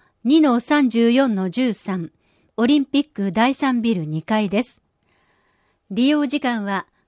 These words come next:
午前九時から午後五時まで。土曜、日曜、祝日を除きます。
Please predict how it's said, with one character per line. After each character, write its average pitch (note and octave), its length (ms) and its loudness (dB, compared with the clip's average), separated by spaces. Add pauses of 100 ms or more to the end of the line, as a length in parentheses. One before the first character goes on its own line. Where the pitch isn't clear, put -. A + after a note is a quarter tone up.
午 C#4 200 0
前 C#4+ 220 0
九 D#4 160 -2
時 C4+ 160 -4
か G3 140 -6
ら F3 160 -6
午 C4+ 160 -2
後 A3+ 160 -4
五 C4 160 -2
時 B3+ 160 -6
ま E3 160 -6
で。 - 180 -12 (580)
土 A#3 200 0
曜、 C#4 200 2
日 A3+ 300 -2
曜、 A3 180 0
祝 B3+ 260 -4
日 A#3 260 -2
を G3+ 80 -2
除 F#3+ 280 -4
き G3 140 -8
ま G3 140 -4
す。 - 200 -16